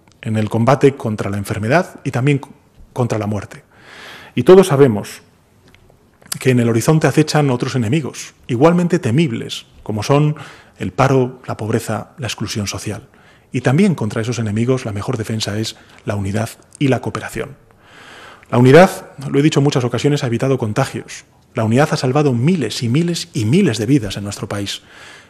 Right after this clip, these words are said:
Y la unidad puede y debe salvar empresas,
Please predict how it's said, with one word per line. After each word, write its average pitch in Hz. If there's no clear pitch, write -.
Y 120
la 113
unidad 131
puede 170
y 113
debe 117
salvar 107
empresas, -